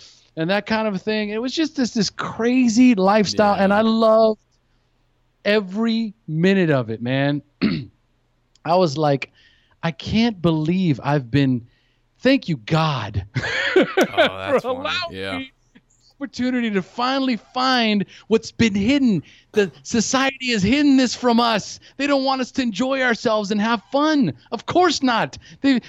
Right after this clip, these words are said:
Speaker 1: we figured out th-, the magic formula to success."
Speaker 2: <laughs> 'Cause
Speaker 1: Just, dude,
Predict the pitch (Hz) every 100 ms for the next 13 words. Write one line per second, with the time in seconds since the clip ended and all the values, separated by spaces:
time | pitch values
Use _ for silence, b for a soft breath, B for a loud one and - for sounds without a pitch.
0 | - 285 - - 311 262 269 - 285 302
1 | 240 226 208 226 233 247 277 226 247 -
2 | 302 349 349 233 151 - 247 - 285 -
3 | - 339 339 - - - - - - -
4 | 135 330 359 262 - - _ _ _ _
5 | _ 359 359 349 226 170